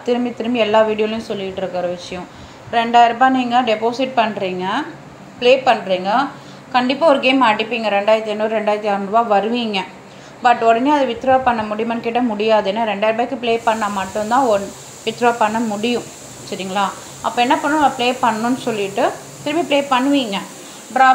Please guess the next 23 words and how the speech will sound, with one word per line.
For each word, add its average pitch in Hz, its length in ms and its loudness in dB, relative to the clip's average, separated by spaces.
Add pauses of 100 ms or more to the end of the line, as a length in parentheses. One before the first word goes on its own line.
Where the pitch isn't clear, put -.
போட்டு, 247 260 0 (120)
டிரா 247 120 6 (160)
போட்டு 240 240 0 (100)
ஒரு 247 180 6
ஆட்டம் 285 320 2 (260)
அடிப்பீங்க. 233 460 -2 (480)
அப்ப 240 200 2
அந்த 240 180 2
அடிக்கும்போது 285 600 0
திரும்பியும் 311 340 2
ரெண்டாயிரத்தி 247 340 2
ஐந்நூறு, 247 240 2
ரெண்டாயிரத்தி 220 340 2
அறநூறுபா 214 360 2
வரும் 214 240 2
இல்லையா? 202 340 -2
அந்த 202 200 -4
cash 233 240 0
அப்படியே 214 220 0
வித்ட்ரா 214 300 0
பண்ணிக்கோங்க. 180 420 -6 (1600)
திரும்பி 269 280 6
ப்ளே 240 120 0